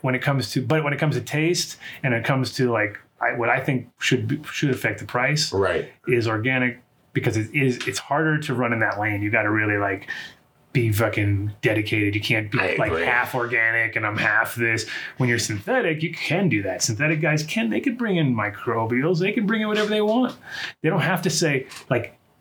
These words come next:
Speaker 1: "It's fully synthetic. Not a single human thing, not a single living thing has ever touched this plant." Nobody wants to hear that. They don't, they just wanna know, okay,
Speaker 2: No.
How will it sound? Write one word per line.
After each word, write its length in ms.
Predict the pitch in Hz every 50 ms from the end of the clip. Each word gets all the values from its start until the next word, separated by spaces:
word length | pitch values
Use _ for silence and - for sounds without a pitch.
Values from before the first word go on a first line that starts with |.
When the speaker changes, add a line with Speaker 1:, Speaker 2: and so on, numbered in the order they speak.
| _ _
Speaker 1:
"It's 200 | 190 190 156 -
fully 320 | - 285 262 247 240 214
synthetic. 420 | 165 214 202 175 240 226 214 202 196
Not 160 | 208 202 196
a 40 | -
single 300 | - 226 220 202 202 202
human 320 | - 208 208 202 202 190
thing, 160 | 185 214 185
not 80 | 156 190
a 40 | 180
single 320 | - 226 208 196 196 190
living 260 | 185 196 190 202 185 151
thing 140 | 196 196
has 140 | 180 165 156
ever 200 | 165 175 180 180
touched 240 | 170 - 175 - -
this 100 | 175 151
plant." 300 | 160 - 185 165 131 135
Nobody 200 | 147 165 170 175
wants 160 | 170 170 156 160
to 80 | - 127
hear 160 | 165 190 185
that. 140 | 135 113 -
They 60 | 131 139
don't, 240 | 160 151 131 - -
they 80 | - 143
just 180 | 165 165 -
wanna 200 | 156 147 135 131
know, 360 | 127 123 123 123 123 123 120 117 113 - - - -
okay, 340 | 143 139 123 120 127 127 120
Speaker 2:
No. 100 | -